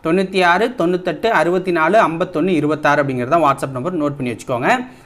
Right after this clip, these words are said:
வாங்க, இன்னைக்கு வீடியோக்குள்ள போகலாம். முதல் வினா பாருங்க.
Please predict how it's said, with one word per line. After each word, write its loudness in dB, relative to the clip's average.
வாங்க, 0
இன்னைக்கு 0
வீடியோக்குள்ள 0
போகலாம். -2
முதல் 0
வினா 0
பாருங்க. -2